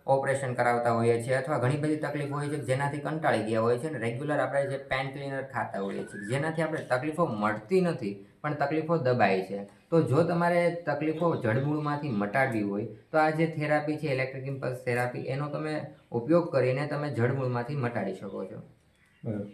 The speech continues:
Speaker 2: અને આ થેરાપી માટે કેટલો સમય આપવો પડતો હોય છે અને કઈ રીતે કામ કરે છે?
Speaker 1: આપણે જે આ થેરાપી છે ત્રીસ મિનિટની થેરાપી છે. ત્રીસ મિનિટ, એમાં ત્રીસ મિનિટનો પ્રોગ્રામ છે. એમાં અલગ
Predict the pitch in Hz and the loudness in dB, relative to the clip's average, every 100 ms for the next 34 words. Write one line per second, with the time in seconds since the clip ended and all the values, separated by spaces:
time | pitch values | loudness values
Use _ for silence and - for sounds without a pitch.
0 | - _ 127 139 143 135 127 - 143 160 | -18 _ -2 2 4 6 4 4 6 6
1 | 170 165 160 165 160 156 139 156 143 135 | 6 6 6 6 4 2 0 0 2 2
2 | 143 139 135 135 127 127 127 127 123 123 | 2 4 2 0 -4 -4 -2 0 0 0
3 | 127 127 - 123 120 120 120 131 139 120 | -2 -2 -4 -6 -2 -2 -2 0 0 0
4 | 110 107 107 107 101 101 95 101 123 127 | -2 -2 -2 -4 -6 -8 -8 -4 0 4
5 | 175 170 170 165 165 160 156 160 160 139 | 4 4 2 2 0 -2 -2 -4 -4 -4
6 | 147 151 151 147 143 143 - 123 123 120 | -4 -6 -6 -8 -8 -8 -4 -2 -2 -4
7 | 127 147 135 135 139 131 131 131 151 147 | -6 -8 -8 -8 -8 -4 -4 -4 -4 -4
8 | 156 151 151 151 147 139 139 139 143 135 | -6 -6 -6 -6 -4 -2 -2 -2 -4 -2
9 | 131 123 135 | 0 2 0